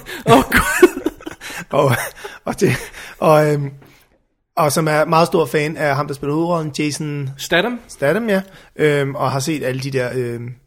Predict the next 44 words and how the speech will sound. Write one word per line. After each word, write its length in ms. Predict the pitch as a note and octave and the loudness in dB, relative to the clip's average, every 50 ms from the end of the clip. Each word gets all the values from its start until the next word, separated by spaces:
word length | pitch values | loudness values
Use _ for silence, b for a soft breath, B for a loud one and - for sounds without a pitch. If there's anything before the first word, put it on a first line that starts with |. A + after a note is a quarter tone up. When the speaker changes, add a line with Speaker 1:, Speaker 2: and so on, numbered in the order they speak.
| _ _ | _ _
Speaker 1:
Transporterfilm? 520 | - - A#2+ B2+ E3+ F3+ B3+ C4+ - C4+ - | -10 -8 -4 -2 0 0 0 0 -4 -6 -8
Speaker 2:
øh, 60 | - - - | -8 -14 -20
s-, 60 | - - | -16 -14
transporterfilm, 600 | - - D3 C3 - - A2 A2 A#2 - C3 B2+ | -10 -8 -8 -8 -8 -8 -8 -8 -8 -10 -10 -10
chaufførfilm, 520 | - - C3 - - C#3+ - - C#3+ C3+ - | -8 -8 -6 -4 -4 -6 -6 -6 -10 -12 -8
skulle 180 | - - B2 | -8 -6 -6
jeg 40 | B2 B2 | -4 -6
til 40 | |
at 40 | B2 A#2 | -6 -6
sige. 100 | A#2+ B2 | -2 0
Ja, 120 | C#3 D#3 E3+ - | 0 0 0 -4
transporterfilm. 720 | - - - - - E3 F3 G#3+ - E3+ A3 G#3 E3 F#3+ | -8 -10 -10 -6 -2 2 2 2 2 2 0 -2 -2 -4
Speaker 1:
<laughs> 0 | |
Chaufførfilm. 420 | F#3 - - F3+ G#3+ A3+ G#3+ - G#3 | -6 -4 4 4 4 4 6 4 2
Speaker 2:
Og 80 | F3+ | 4
synes, 200 | - F#3 E3+ C#3+ | 4 4 2 0
de 80 | - F3 | 0 0
er 20 | D#3+ | 0
Speaker 1:
Chauffør. 180 | D#3 C#3 F3 E3+ | 2 4 4 4
Speaker 2:
fantastiske. 600 | E3 D3+ - G3 G3+ G3 - D4 C#4 - - - - - | 4 4 4 2 2 2 0 -4 2 4 4 4 6 4
<laughs> 120 | F4 - | 4 4
Chaufføren, 440 | - - - D3+ D3 C#3 B2+ A#2+ A#2+ | 4 2 2 0 -2 -2 -2 -4 -6
ja. 100 | A#2+ A#2+ C4+ B3 B B B B B B | -8 -8 -8 -8 B B B B B B
Synes, 200 | - - G#3+ F#3+ | 0 0 0 0
de 140 | - F#3 E3+ | 0 -4 -4
er 40 | C#3+ | -2
fantastiske, 760 | - D3 C#3 - - - G3+ F#3+ G3 A3 F#3+ - G#3+ F#3 C#3+ | -2 -2 -2 -2 2 2 2 2 2 -4 -6 -2 0 0 0
og 80 | C#3+ | 0
synes, 180 | - F3+ E3+ E3 | 0 -2 -2 -2
at, 140 | E3+ D3+ - | -4 -2 0
øh, 500 | - C#3+ C3+ C3 C3+ C3 B2+ B2+ A#2+ C3 - | 0 2 2 2 2 2 0 -2 -2 -4 -2
Jason, 240 | D#3+ E3 E3+ F3 F3 | -2 0 0 -2 -2
han 160 | D#3 D#3+ D3 | -4 -4 -4
er 400 | D3 C3 C#3+ C3 A#2+ B2 A#2+ A#2+ - - | -2 0 0 0 2 0 0 -2 -4 -2
verdens 220 | C#3 C#3 C3+ D3 C#3 | -2 -2 -2 -2 -4
bedste 160 | - C3 B2 | -6 -8 -6
skuespiller, 360 | - - G3 G3 G3 F3 D#3+ | -4 -6 -6 -6 -4 -2 -2
og 60 | D#3 | -2
så 60 | D#3 D#3+ | -2 -2
videre, 140 | D#3+ E3 | -2 0
Speaker 1:
Ja. 40 | D#3+ D#3 | 0 0
Speaker 2:
og 40 | |
så 0 | D#3+ | 2
videre. 140 | E3 E3 E3+ | 2 0 0